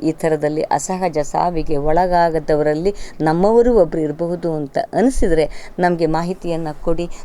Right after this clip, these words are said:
ನಮ್ಮ ಕೈಲಾದಷ್ಟು ಸಹಾಯವನ್ನ ಮಾಡೋದಕ್ಕೆ. ಯಾಕೆ ಅಂತಂದ್ರೆ, ಒಂದು ಸುರಕ್ಷಿತವಾದಂತಹ ಒಂದು ರಾಜ್ಯ, ಒಂದು ವಾತಾವರಣ ನೆಲೆಗೊಳ್ಳಬೇಕು ಅಂತ ಅನ್ನೋದು ನಮ್ಮ ಆಶಯ. ಈ ಹಿನ್ನೆಲೆಯಲ್ಲಿ ಸೌಜನ್ಯ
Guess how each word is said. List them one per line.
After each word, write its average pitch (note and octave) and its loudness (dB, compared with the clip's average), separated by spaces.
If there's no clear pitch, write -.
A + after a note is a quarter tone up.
ನಮ್ಮ C4+ 6
ಕೈಲಾದಷ್ಟು C4 4
ಸಹಾಯವನ್ನ F#3+ 2
ಮಾಡೋದಕ್ಕೆ. D#3 -2
ಯಾಕೆ A3 4
ಅಂತಂದ್ರೆ, A3 2
ಒಂದು B3 6
ಸುರಕ್ಷಿತವಾದಂತಹ B3+ 4
ಒಂದು G3 4
ರಾಜ್ಯ, F3 4
ಒಂದು G3+ 4
ವಾತಾವರಣ F#3 4
ನೆಲೆಗೊಳ್ಳಬೇಕು A#3 6
ಅಂತ D#3 0
ಅನ್ನೋದು F3 4
ನಮ್ಮ F3+ 4
ಆಶಯ. D3 2
ಈ B3+ 4
ಹಿನ್ನೆಲೆಯಲ್ಲಿ G3 4
ಸೌಜನ್ಯ A3 4